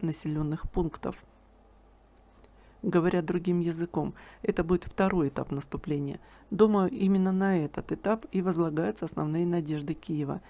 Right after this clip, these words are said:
И именно тут появляется ответ на тот простой вопрос, который мучит наших читателей. Цель наступления В С У — нанести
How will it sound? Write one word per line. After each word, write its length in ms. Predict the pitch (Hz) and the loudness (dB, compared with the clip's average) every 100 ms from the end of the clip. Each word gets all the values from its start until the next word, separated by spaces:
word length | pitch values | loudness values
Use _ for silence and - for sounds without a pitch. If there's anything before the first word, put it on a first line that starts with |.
| - - - | -20 -20 -4
И 100 | 190 | -2
именно 520 | - - 208 220 214 | 0 2 2 4 2
тут 360 | 208 180 139 - - - - | 0 0 -2 -4 -20 -18 2
появляется 560 | 165 156 175 151 - | 2 4 2 2 0
ответ 260 | 156 180 208 | 0 0 2
на 140 | 170 | 0
тот 180 | 160 160 | 0 -2
простой 380 | - 151 - 160 | -2 -4 0 0
вопрос, 440 | 156 151 156 - - | 0 0 -2 -2 -4
который 340 | 170 156 151 | -4 -2 -2
мучит 360 | 151 147 156 151 | -2 -4 -4 -4
наших 320 | 147 - 147 | -4 -6 -10
читателей. 640 | - 180 156 151 - - - - - - | -10 -2 -2 -2 -6 -8 -10 -20 -20 -14
Цель 340 | - 220 190 | 4 6 6
наступления 640 | 156 151 - - 170 151 147 | 2 -2 -8 -2 0 0 -4
В 80 | |
С 160 | - - | -4 0
У — 160 | 156 180 - - - | -2 -2 -12 -20 -6
нанести 600 | 208 180 185 - - 214 | 4 6 6 2 -2 -2